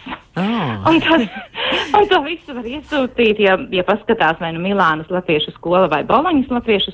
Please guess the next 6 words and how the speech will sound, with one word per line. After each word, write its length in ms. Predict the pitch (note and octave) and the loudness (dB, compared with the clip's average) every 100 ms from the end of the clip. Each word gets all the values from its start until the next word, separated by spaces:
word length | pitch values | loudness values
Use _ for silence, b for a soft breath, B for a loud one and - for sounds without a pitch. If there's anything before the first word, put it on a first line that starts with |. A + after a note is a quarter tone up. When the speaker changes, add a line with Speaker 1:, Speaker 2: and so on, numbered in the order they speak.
| - | -6
Speaker 2:
skola, 380 | G3+ G#3 G#3+ - b b b _ _ - - | 2 4 4 0 b b b _ _ -12 -2
um, 420 | D#3+ D#3+ D#3+ D3 | 0 0 -2 0
Facebook 340 | F#3 F3+ D3+ | 0 0 0
lapās, 420 | G3+ C4 - B3+ G#3 B B C4 - | 2 2 2 0 -2 B B -16 -8
tad 140 | D#3+ - | -8 -2
šo, 260 | E3+ D#3 | 0 2